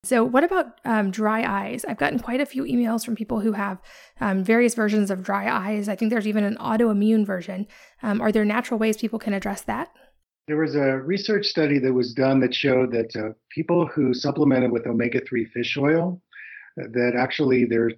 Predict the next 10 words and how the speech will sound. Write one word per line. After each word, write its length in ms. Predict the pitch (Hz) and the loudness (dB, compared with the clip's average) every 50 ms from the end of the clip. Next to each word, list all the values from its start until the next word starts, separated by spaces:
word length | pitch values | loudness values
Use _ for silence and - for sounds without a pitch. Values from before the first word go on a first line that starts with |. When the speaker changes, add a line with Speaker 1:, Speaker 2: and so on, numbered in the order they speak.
| _ - - | _ -8 -4
Speaker 2:
their 160 | 113 113 110 | -4 -4 -4
tears 460 | - - - 131 131 139 135 131 127 | -4 -4 0 2 2 4 4 2 2
increased 640 | 120 113 110 - - 123 131 165 180 175 - - - _ | -2 -4 -6 -4 -2 0 2 2 0 -2 -4 -12 -16 _
and, 540 | - 113 113 113 113 113 113 113 113 113 113 | -8 -4 -2 -2 0 0 0 0 0 -2 -2
uh, 320 | 117 117 117 113 113 113 104 | -2 -2 -2 -2 -2 -2 -4
they 120 | 117 113 | -4 -6
had 280 | 104 110 120 117 110 113 | -4 -4 -2 -2 -2 0
more 180 | 113 117 120 120 | 0 0 2 0
sustaining 680 | 117 - - 113 - - - 120 123 127 135 143 160 151 | 0 -2 -6 -8 -8 -4 0 2 4 4 4 4 2 0
tears. 500 | - - 147 143 143 151 165 180 175 - | -2 -2 0 0 2 2 2 0 -2 -6